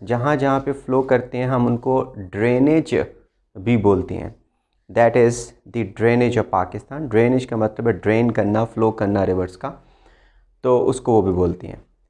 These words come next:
तो इंडस या ऐसा रिवर जिसमें बाकी रिवर्स आके गिरते हैं, उसको हम बोलते हैं बेसन उनका,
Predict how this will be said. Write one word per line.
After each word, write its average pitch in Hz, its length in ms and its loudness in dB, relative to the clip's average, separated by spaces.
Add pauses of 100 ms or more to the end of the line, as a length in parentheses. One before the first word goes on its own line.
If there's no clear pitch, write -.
तो 165 400 -4
इंडस 165 720 0 (120)
या 127 220 2
ऐसा 135 540 0
रिवर 160 300 4
जिसमें 135 580 -4
बाकी 117 520 2
रिवर्स 147 400 2
आके 120 300 0
गिरते 110 500 -6
हैं, 143 100 0
उसको - 480 -8
हम 113 220 -2
बोलते 104 340 0
हैं 110 420 -2 (580)
बेसन 107 640 -2
उनका, 87 640 -10